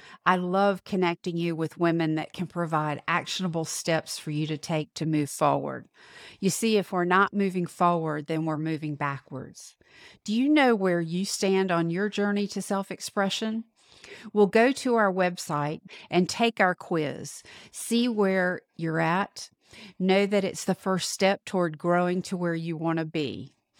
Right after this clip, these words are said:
While you're there, see many solutions for women who want to start this journey with me.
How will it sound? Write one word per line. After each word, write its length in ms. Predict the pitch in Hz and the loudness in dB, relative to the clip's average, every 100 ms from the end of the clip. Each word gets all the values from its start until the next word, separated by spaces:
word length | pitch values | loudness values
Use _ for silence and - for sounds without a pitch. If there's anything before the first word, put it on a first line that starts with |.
| - _ | -20 _
While 260 | 180 180 185 | 6 6 6
you're 220 | 175 170 | 2 2
there, 360 | 180 185 208 226 | 2 2 2 -2
see 240 | - 196 | 0 0
many 260 | 180 170 175 | 2 2 0
solutions 720 | - 170 175 185 - 208 - | -4 -4 -4 -4 -4 -4 -6
for 160 | - 180 | -6 -2
women 420 | 165 170 180 185 | 0 2 2 0
who 160 | 190 | 0
want 180 | 175 170 | -2 -4
to 100 | 170 | -6
start 360 | 170 - 165 165 | -6 -2 0 0
this 200 | 175 170 | -4 -4
journey 380 | - 165 160 165 | -2 0 0 0
with 320 | 160 147 - | -2 -4 -6
me. 320 | 135 117 151 | -8 -8 -14